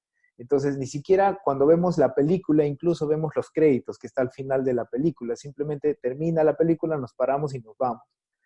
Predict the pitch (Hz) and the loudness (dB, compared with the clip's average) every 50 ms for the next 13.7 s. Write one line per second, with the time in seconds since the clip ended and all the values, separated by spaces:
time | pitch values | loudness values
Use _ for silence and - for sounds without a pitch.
0 | _ _ _ _ _ - 151 147 160 156 151 156 160 156 - - 131 127 117 117 | _ _ _ _ _ -2 0 2 4 4 4 2 0 0 0 2 2 2 0 0
1 | 131 127 143 139 - 143 139 131 123 131 156 160 165 156 143 135 135 135 135 147 | 0 0 0 0 0 0 0 0 2 2 2 2 2 2 0 0 0 0 0 -2
2 | 143 131 113 98 - - 160 156 156 160 160 156 151 151 156 143 - 127 123 - | -2 -2 -2 -6 -8 -8 -10 -6 -6 -4 -4 -4 -4 -4 -4 -4 -6 -8 -8 -6
3 | 135 143 156 160 160 151 - 139 - - 151 143 127 117 - - 147 147 156 - | -4 -4 -2 -4 -4 -6 -6 -8 -8 -8 -8 -8 -8 -6 -4 -2 -2 -2 -2 -6
4 | - 143 135 131 127 120 - - 160 160 165 165 165 160 151 - 160 165 151 135 | -10 -10 -8 -8 -8 -4 0 2 2 2 2 2 0 0 0 -2 -2 0 0 0
5 | 127 - - 139 131 135 131 127 139 135 123 110 101 - - 120 110 98 92 - | -2 -2 -2 -4 -2 -4 -4 -6 -8 -10 -12 -14 -14 -8 -8 -8 -8 -8 -10 -18
6 | _ _ _ _ _ _ _ _ _ 127 123 - - - _ _ _ _ _ - | _ _ _ _ _ _ _ _ _ -2 -2 -2 -4 -6 _ _ _ _ _ -8
7 | 135 139 - 185 175 - - 175 165 151 170 - 185 175 170 165 160 165 - 240 | -8 -6 -4 -4 -4 -4 -4 -4 -4 -4 0 2 2 2 2 2 -2 -4 -6 -8
8 | - _ _ 127 120 - - 131 127 117 - - 123 107 - 123 117 113 117 110 | -14 _ _ -12 -12 -6 -4 -2 -2 -4 -4 -6 -8 -8 -6 -8 -8 -8 -8 -8
9 | - 143 139 139 139 123 123 113 110 110 117 127 123 117 - - _ _ _ _ | -6 -8 -8 -6 -6 -6 -6 -6 -4 -2 0 0 0 0 -2 -6 _ _ _ _
10 | _ _ _ _ _ _ - 123 120 147 147 151 160 170 160 - - 139 135 131 | _ _ _ _ _ _ -10 -4 -2 -2 -2 0 2 0 0 0 -2 -4 -4 -4
11 | 127 123 131 127 127 - - 117 127 - - 180 185 185 185 175 156 135 131 131 | -2 -2 0 0 0 0 -2 -6 -4 -2 -2 -2 0 0 0 0 0 0 0 -2
12 | 127 127 113 - 127 120 117 - 165 160 147 135 - 120 127 135 143 135 147 156 | -2 -4 -2 -2 -2 -2 0 0 0 0 0 -2 0 0 0 0 0 0 -2 -4
13 | 147 - - 123 127 143 175 185 143 - 113 104 104 - | -6 -4 -2 0 2 2 2 2 0 -4 -14 -16 -16 -18